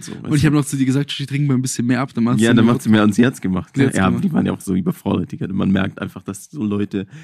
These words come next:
Speaker 1: nichts mit Alkohol zu tun haben, die dort
Speaker 2: Alter,
Speaker 1: arbeiten.
Speaker 2: ich, ich bestell mir
Speaker 1: Mhm.
Speaker 2: danach ein, äh, ein Club Mate und ich, ich steh so, steh so an, ich bestell so ein Club Mate, auf einmal
Speaker 1: Mhm.
Speaker 2: stellt sie wieder
Speaker 1: Ohne
Speaker 2: einen Sch-,
Speaker 1: Alkohol, ne?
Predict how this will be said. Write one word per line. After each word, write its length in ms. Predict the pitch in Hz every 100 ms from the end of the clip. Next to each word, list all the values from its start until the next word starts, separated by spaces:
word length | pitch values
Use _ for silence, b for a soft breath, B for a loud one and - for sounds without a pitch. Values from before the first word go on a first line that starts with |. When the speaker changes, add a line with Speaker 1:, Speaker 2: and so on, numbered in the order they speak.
| 123
Speaker 1:
nichts 300 | 113 110 -
mit 120 | 98
Alkohol 360 | 90 92 98 90
zu 120 | -
tun 240 | - 107 95
haben, 140 | 92
die 80 | 90
dort 140 | 95
Speaker 2:
Alter, 220 | 151 180 151
Speaker 1:
arbeiten. 360 | - 156 151
Speaker 2:
ich, 80 | 180 165
ich 60 | -
bestell 280 | 151 - 170
mir 60 |
Speaker 1:
Mhm. 40 | 180
Speaker 2:
danach 340 | 143 156 -
ein, 200 | 160 143 -
äh, 220 | 135 131
ein 120 | 127
Club 240 | - 131 135
Mate 520 | 123 127 139 151 143
und 720 | - 131 131 127 127 123 117 - - _ _ _
ich, 500 | 127 123 120 - - -
ich 120 | 117
steh 240 | - 127 123
so, 400 | 123 117 110 - _ -
steh 200 | - 117
so 120 | 113
an, 200 | 110 151
ich 140 | 131 -
bestell 240 | 123 120
so 100 | 113
ein 60 | -
Club 180 | -
Mate, 320 | 120 117 139 131
auf 140 | 113
einmal 160 | 120 120
Speaker 1:
Mhm. 80 |
Speaker 2:
stellt 180 | 95 117
sie 120 | 113
wieder 100 | 113 127
Speaker 1:
Ohne 120 | 135
Speaker 2:
einen 80 | 87
Sch-, 20 |
Speaker 1:
Alkohol, 320 | 85 87 95
ne? 180 | 104